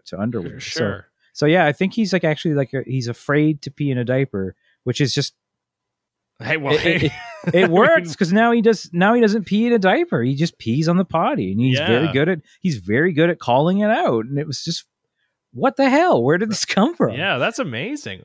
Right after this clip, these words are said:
Speaker 2: It's got, I mean, the daycare has gotta be continuing doing it, or maybe because he's in that bigger class, he sees other kids doing it all the time. But
Speaker 1: Well, my, my thought, my thought was that because of what happened,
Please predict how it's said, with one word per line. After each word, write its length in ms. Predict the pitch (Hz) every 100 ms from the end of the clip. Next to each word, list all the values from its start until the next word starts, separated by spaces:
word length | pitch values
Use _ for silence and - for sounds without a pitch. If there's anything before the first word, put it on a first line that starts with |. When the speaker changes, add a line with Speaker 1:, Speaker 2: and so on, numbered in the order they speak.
| -
Speaker 2:
It's 240 | 214 220
got, 260 | - 240 - 117
I 80 | 170
mean, 200 | 226 208
the 60 | 180
daycare 360 | 254 320 330
has 140 | 180 95
gotta 320 | 104 92 143
be 120 | 113
continuing 580 | - 98 - 107 95 90
doing 260 | 98 127 110
it, 80 |
or 60 | 113
maybe 200 | 190 233
because 380 | 214 - 180 147
he's 320 | 147 170 135
in 100 | 143
that 220 | 127 104
bigger 240 | 104 131 120
class, 440 | - 107 127 139
he 100 | 117
sees 340 | - - 127 107
other 180 | 117
kids 300 | 131 165 147
doing 160 | 156 156
it 60 | 151
all 140 | 147
the 60 | 135
time. 420 | 127 139 262 302
But 200 | 110 104 _ _ -
Speaker 1:
Well, 100 | 160
my, 340 | 180 226 269
my 300 | 170 185 254
thought, 600 | 240 - 185 139 85 80 - _ _
my 180 | 139 175
thought 440 | - 123 123 117
was 300 | 110 101 90
that 360 | 107 95 90 - - 117
because 440 | 117 - 151 160
of 100 | 156
what 120 | 151
happened, 720 | 131 110 107 - - - 131